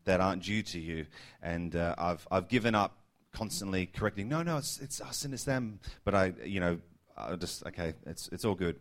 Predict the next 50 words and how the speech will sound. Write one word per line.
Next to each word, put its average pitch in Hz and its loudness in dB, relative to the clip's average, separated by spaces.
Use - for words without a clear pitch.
I'll, 87 2
I'll 101 2
take 123 2
the 107 -2
credit. 101 4
It 64 -8
belongs 107 4
to 104 0
Jesus." 92 -2
Um, 90 2
but 92 4
I, 92 6
I 101 6
just 113 -4
really 107 2
want 95 0
to, 87 -2
uh, 85 2
honor, 95 4
uh, 90 0
in 104 2
our 117 4
community, 101 -4
we 90 -2
are 95 6
a, 90 0
a 87 -4
team, 127 -2
uh, 85 0
and 82 -2
we're 87 0
lots 101 4
of - -10
teams 107 -2
of 87 -8
people. 107 -2
We're 92 2
a 87 0
family, 107 0
we're 92 2
a 87 0
community, 95 0
but, 85 -4
uh, 82 -2
but 98 2
particularly 101 -2
for 92 0
Amy 113 4
and 92 0
Rachel, 107 0